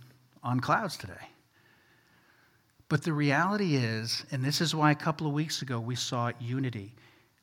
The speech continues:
"Let this mind be in you, all of us, so that together we build up one another in this goal." So when you're down, someone comes alongside and lifts you. When someone else is down,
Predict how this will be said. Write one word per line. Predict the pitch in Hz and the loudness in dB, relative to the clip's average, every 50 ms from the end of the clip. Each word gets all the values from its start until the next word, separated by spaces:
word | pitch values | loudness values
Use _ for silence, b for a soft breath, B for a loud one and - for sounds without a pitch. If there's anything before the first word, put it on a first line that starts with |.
| b b b b b b b _ _ | b b b b b b b _ _
"Let | - 123 127 147 190 - | -2 2 4 4 4 4
this | - 202 190 - - | 2 0 0 0 0
mind | 175 165 151 151 151 151 147 | 2 2 4 4 4 4 2
be | 131 131 120 120 131 | 2 0 0 0 0
in | 143 143 | 0 0
you, | 123 113 101 98 95 104 - - _ _ _ _ _ | -2 -4 -6 -10 -12 -14 -16 -20 _ _ _ _ _
all | - 123 135 147 160 143 | -6 -4 -2 0 0 0
of | 117 - | -2 -4
us, | - - - - - - - - - _ _ _ | -8 -12 -12 -10 -10 -10 -10 -12 -16 _ _ _
so | - - - 127 | -10 -6 -4 -2
that | 131 123 123 - | -2 -2 -2 -2
together | - 139 127 123 151 151 175 175 151 123 | -4 -6 -6 -4 -4 -4 -4 -2 -4 -4
we | 113 110 117 113 | -4 -4 -4 -4
build | 107 - 131 131 127 123 | -4 -4 -4 -2 -2 -2
up | 135 - - - | -4 -4 -6 -8
one | - 110 101 | -8 -6 -6
another | 101 104 104 104 101 104 107 107 110 - - | -4 -4 -4 -4 -4 -4 -6 -8 -8 -8 -6
in | 135 117 113 | -4 -4 -2
this | 113 110 - | -4 -4 -6
goal." | - - 110 104 101 98 - - - - _ b b b b b b b b b b b b b b b | -8 -8 -10 -12 -12 -14 -18 -20 -20 -20 _ b b b b b b b b b b b b b b b
So | - - - - 147 131 | -10 -6 -2 0 0 2
when | 127 127 127 123 | 2 2 2 2
you're | 117 113 123 143 175 | 2 2 2 2 2
down, | 175 165 170 143 117 110 107 98 110 110 104 - _ _ _ _ _ _ - | 2 4 2 2 2 0 -2 -2 -4 -6 -8 -12 _ _ _ _ _ _ -4
someone | - - - 123 117 117 120 110 | -2 0 2 2 2 2 0 0
comes | - 120 113 110 | -2 -2 -2 -2
alongside | 117 113 113 113 113 110 - - - 104 98 98 101 107 110 - | -2 -2 -2 -2 -2 -2 -4 -4 -4 -4 -4 -6 -8 -10 -10 -8
and | 123 113 | -8 -8
lifts | 107 110 110 104 - - | -6 -8 -8 -8 -10 -12
you. | - 92 - - _ _ b b b b b b b b b b b b _ | -14 -16 -20 -20 _ _ b b b b b b b b b b b b _
When | - 123 120 | -4 -2 0
someone | - - 143 127 123 120 117 123 | 4 4 6 6 6 4 2 2
else | 131 135 123 - | 2 2 0 0
is | 131 120 | -2 -2
down, | 117 - 123 123 127 131 135 135 143 | 2 2 4 4 4 2 2 0 -2